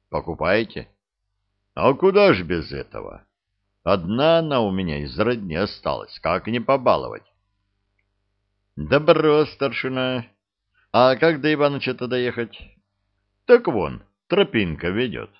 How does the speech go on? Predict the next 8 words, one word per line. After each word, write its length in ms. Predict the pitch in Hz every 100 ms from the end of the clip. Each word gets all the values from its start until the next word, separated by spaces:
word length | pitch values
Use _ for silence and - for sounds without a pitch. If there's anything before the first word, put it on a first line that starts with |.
| _ _ _ _ _ _
За 220 | 95 101 175
горку 420 | 180 175 165 170
свернёте, 680 | 147 185 196 208 202 - 80
она 320 | 107 156 170
и 40 |
раздвоится. 1120 | 160 139 98 120 110 71 62 - - 60 55 _
Вам 340 | 95 156 170 -
направо. 800 | 107 92 82 67 67 60 -